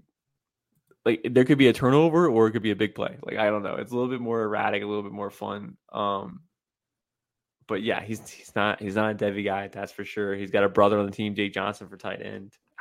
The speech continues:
I love his size. I think he's good arm, but he's not, he's not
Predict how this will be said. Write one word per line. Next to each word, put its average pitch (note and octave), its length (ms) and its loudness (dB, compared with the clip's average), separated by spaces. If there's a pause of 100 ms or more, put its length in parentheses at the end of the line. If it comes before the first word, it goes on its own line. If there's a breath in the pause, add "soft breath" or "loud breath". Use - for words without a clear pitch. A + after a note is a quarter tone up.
(120)
I A2 120 -6
love G#2 260 -2
his G#2+ 160 -4
size. G2+ 680 -2
I - 100 -20
think G2 120 -10
he's F#2+ 100 -8
good - 140 -2
arm, - 340 -4
but - 120 -6
he's F#2+ 140 -14
not, G2 400 -4
he's G2 160 -18
not F#2+ 280 0